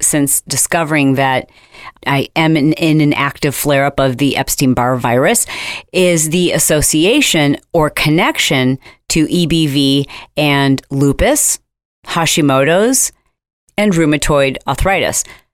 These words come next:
But even more interesting is the connection to E B V and countless other autoimmune diseases. And I'm gonna link to some really interesting research for you below this episode, but some of this research has determined that an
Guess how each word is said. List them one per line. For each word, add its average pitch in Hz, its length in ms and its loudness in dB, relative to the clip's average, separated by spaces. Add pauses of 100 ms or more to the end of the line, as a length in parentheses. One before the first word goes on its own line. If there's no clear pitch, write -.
(160)
But 190 200 0
even 180 240 2
more 208 240 2
interesting 151 580 0
is 160 180 -2
the 175 80 0
connection 180 520 0
to - 160 -2
E 170 140 0
B 143 180 0
V 196 380 2 (500)
and 185 180 0
countless 214 560 0
other 160 400 2
autoimmune 151 720 2
diseases. 139 640 0 (400)
And 170 160 0
I'm 185 80 4
gonna 214 160 2
link 170 200 2
to 180 120 0
some 147 320 2
really 160 220 2
interesting 147 420 2
research 139 460 0
for 185 200 0
you 196 160 2
below 147 280 2
this 135 200 0
episode, 160 560 0
but 156 240 -2 (360)
some 277 320 2
of 330 80 0
this 277 240 0
research 185 560 0
has 160 300 0
determined 156 600 2
that 143 260 2
an 147 180 2